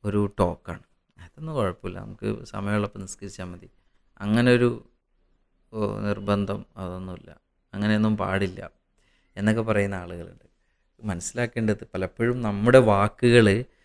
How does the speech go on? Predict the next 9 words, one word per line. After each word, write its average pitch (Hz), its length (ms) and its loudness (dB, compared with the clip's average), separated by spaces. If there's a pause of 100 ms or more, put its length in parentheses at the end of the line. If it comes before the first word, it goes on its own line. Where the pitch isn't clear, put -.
(200)
നമ്മെ 120 380 8
അറിയാതെ 131 580 6
ഇസ്ലാമിൽ 117 540 4
നിന്ന് 110 200 4
പുറത്തേക്ക് 101 480 -2
തള്ളിവിടുന്നുണ്ട്, 92 640 -4
നാം 95 240 4
പോലും 113 320 6
അറിയുന്നില്ല. 98 500 6